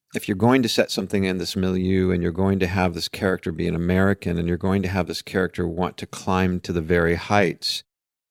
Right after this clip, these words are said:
that is German Austro territory. That is where Leonard Bernstein went and had his sort of last hurrah. You know, there's a reason for that.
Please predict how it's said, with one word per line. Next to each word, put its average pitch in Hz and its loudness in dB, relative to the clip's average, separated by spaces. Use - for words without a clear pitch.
that 95 4
is 92 2
German 87 -2
Austro 80 -2
territory. - -2
That 95 4
is 92 2
where 92 -2
Leonard 95 4
Bernstein 82 -4
went 101 2
and 85 0
had 82 0
his 80 -2
sort 87 -4
of 80 -6
last 80 0
hurrah. 80 0
You 82 -4
know, 85 -2
there's 90 0
a 92 2
reason 95 4
for - -6
that. 65 -8